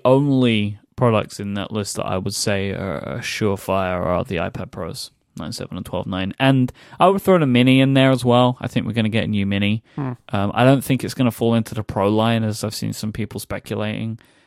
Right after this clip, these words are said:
Speaker 1: I think that would, it, it just, iPad Mini Pro just doesn't make any sense, um, to
Speaker 2: I
Speaker 1: me.
Speaker 2: think there's gonna be an update to the MacBook, because I think that they can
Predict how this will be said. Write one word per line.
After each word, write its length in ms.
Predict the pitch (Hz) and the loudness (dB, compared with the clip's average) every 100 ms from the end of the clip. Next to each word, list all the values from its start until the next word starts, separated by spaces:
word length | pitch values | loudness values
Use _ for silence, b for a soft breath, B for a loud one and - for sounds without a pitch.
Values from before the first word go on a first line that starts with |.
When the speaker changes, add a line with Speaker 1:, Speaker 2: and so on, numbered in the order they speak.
| b _ | b _
Speaker 1:
I 40 | |
think 180 | - - | -8 -4
that 180 | 110 - | -4 -4
would, 120 | 117 - - | -6 -8 -16
it, 160 | - - | -14 -10
it 160 | 73 - | -10 -8
just, 340 | 110 - - b b b b b b - | -8 -8 -14 b b b b b b 0
iPad 380 | 131 131 123 123 _ _ _ - | 0 4 0 0 _ _ _ -2
Mini 360 | 120 113 110 | 2 4 2
Pro 420 | - 120 110 98 92 | 2 4 6 4 0
just 300 | - - - | -6 -8 -6
doesn't 240 | 101 - | -6 -6
make 180 | 95 - | -8 -6
any 100 | 98 | -8
sense, 500 | - 104 101 - - _ - | -6 -6 -6 -8 -12 _ -16
um, 320 | - 82 87 - | -14 -12 -10 -4
to 40 | |
Speaker 2:
I 60 | 185 | -2
Speaker 1:
me. 100 | 196 | 0
Speaker 2:
think 180 | 220 - | -2 2
there's 200 | 196 170 | 0 2
gonna 180 | 180 156 | 2 2
be 240 | 156 156 | 4 4
an 80 | 143 | 4
update 280 | 143 143 123 | 2 0 0
to 100 | 131 | 0
the 80 | |
MacBook, 560 | 127 120 - 160 170 - - _ _ _ _ - | 2 0 2 2 2 -2 -20 _ _ _ _ -6
because 280 | 139 147 139 | 0 2 2
I 80 | 127 | 2
think 320 | - 143 - | 2 -2 0
that 340 | 135 131 - | 0 0 -2
they 160 | 131 117 | -2 -2
can 800 | - - 131 123 131 139 143 | -4 -6 -2 0 0 0 -2